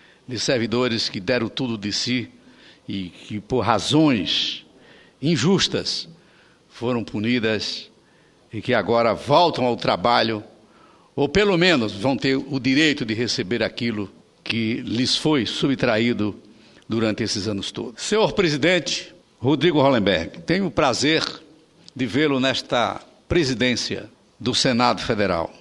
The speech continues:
Vossa Excelência que é representante do Distrito Federal, um dos grandes representantes da capital do nosso país, que veio ainda tão jovem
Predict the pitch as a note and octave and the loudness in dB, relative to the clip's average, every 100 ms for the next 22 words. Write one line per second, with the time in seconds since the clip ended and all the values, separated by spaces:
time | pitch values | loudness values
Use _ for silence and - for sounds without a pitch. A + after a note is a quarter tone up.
0 | _ - B2 C#3+ C3 D3 D3 C#3 C#3+ D3+ | _ -2 0 0 0 2 2 0 -2 0
1 | C3 C3+ D3 B2 G#2+ - D#3 C3 - - | 0 0 -2 -2 -4 -2 -2 -2 -8 -14
2 | _ - - - B2 C#3+ - F3 - D#3 | _ -20 -10 -6 -2 0 0 0 0 4
3 | A#2+ F#2+ D2+ - - - _ _ - - | 4 4 0 -6 -20 -20 _ _ -20 -20
4 | - _ _ B2 G#2 G#2 F#2+ C3 D#3 B2 | -20 _ _ -6 -4 -4 -2 2 2 2
5 | A2+ F#2+ - A2 - B2 A2+ F#2+ B2+ B2 | -2 -2 -2 -4 -2 0 0 0 -2 -2
6 | - G#2 G2 - - _ - - - _ | -2 -4 -4 -8 -14 _ -20 -20 -20 _
7 | - A#2 A2+ A#2 - - B2 A2+ G#2 G2+ | -2 0 2 2 0 0 2 2 0 -8
8 | - A2+ B2 C3 C3 - - - A#2 G#2 | -14 -6 0 2 2 0 -4 -2 -2 -4
9 | F2+ - - - - _ _ - A#2+ G#2 | -8 -12 -14 -16 -20 _ _ -12 -4 0
10 | D#3 D3 C#3 B2+ G2 - - - _ E3 | 2 2 2 2 0 -6 -20 -20 _ -4
11 | C#3+ A#2 B2+ G2 F#2+ | 0 2 2 2 -6